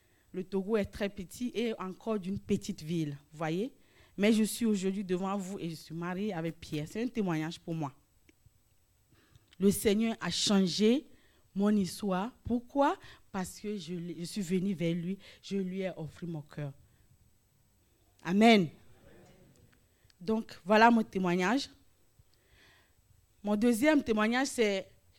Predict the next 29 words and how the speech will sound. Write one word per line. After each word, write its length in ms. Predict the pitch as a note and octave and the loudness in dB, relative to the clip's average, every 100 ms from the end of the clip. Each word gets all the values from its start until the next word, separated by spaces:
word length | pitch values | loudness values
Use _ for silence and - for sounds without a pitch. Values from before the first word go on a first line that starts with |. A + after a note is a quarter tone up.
| - | 0
quand 240 | G4+ F#4+ | 4 6
je 60 | B3 | 4
suis 160 | - G#3+ | 2 0
venue 240 | G#3 A3 | 2 0
devant 260 | F#3 F3+ F3+ | -2 -4 -4
le 80 | |
Seigneur, 500 | F#3 - E3 E3+ G3+ D4 - - | -4 -2 0 2 0 -2 -8 -20
je 160 | - G3+ | 2 6
lui 120 | G#3 | 8
ai 60 | A3 | 6
offert 220 | - G3 | 4 0
mon 140 | E3 | -2
cœur. 160 | - F3+ | -2 -2
Bien 220 | E3 A#3 | 2 2
sûr, 180 | A#3 C4+ | 2 2
il 60 | |
a 80 | B3 | 2
changé 280 | - G3 F3 | 0 -2 -2
mon 160 | F3 E3 | -2 -4
histoire, 440 | F3+ - G#3+ D#4 - - - - | -6 2 2 2 -8 -20 -12 0
mais 120 | A#3+ | 4
en 80 | B3 | 6
même 200 | C#4+ G4 | 6 4
temps, 160 | - G#4 B4 - - - _ _ _ _ _ _ _ | 4 4 4 -8 -18 -20 _ _ _ _ _ _ _
parfois, 480 | C4 C4 - C#4+ C4+ | -4 -4 -2 0 2
il 60 | |
y 40 | C#4+ | 2
a 80 | C#4+ | 0
toujours 600 | A3 F#3+ A3 A#3+ B3 | -4 -6 -4 -4 -4